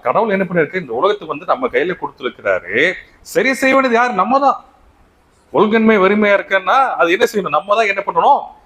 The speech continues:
சரி செய்யணும். So இதுதான் கடவுள் என்ன பண்றாரு? விரும்புகிறார். இதுதான் கடவுள் என்ன செய்யறாரு? விரும்புகிறார். இதுதான் நம்ம என்ன செய்யணும்? ஃபாலோ பண்ணணும். ஒருவேளை நீங்க புது குடுத்தனம் வச்சுட்டு டெய்லி போய், போய் இம்சை பண்ணிட்டு இருந்தீங்கன்னா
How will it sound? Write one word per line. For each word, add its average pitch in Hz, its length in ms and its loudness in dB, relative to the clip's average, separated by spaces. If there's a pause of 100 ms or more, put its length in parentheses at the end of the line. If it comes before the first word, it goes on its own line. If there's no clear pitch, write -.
(120)
சரி 277 320 0
செய்யணும். 240 460 2 (500)
So 240 180 0
இதுதான் 214 420 2
கடவுள் 170 340 0
என்ன 170 120 -8
பண்றாரு? 151 580 -2 (260)
விரும்புகிறார். 160 540 0 (160)
இதுதான் 143 280 0
கடவுள் 151 280 0
என்ன 151 120 -6
செய்யறாரு? 143 440 2 (480)
விரும்புகிறார். 190 600 2 (400)
இதுதான் 214 360 2
நம்ம 170 160 -2
என்ன 180 200 2
செய்யணும்? 156 260 2 (440)
ஃபாலோ 220 320 2
பண்ணணும். 120 300 -2 (500)
ஒருவேளை 160 360 2
நீங்க 190 180 -4
புது - 180 0
குடுத்தனம் 180 440 0
வச்சுட்டு 107 360 -4 (420)
டெய்லி 180 420 2
போய், 196 280 2
போய் 170 240 0
இம்சை 170 260 -4
பண்ணிட்டு 139 240 -4
இருந்தீங்கன்னா 127 560 -2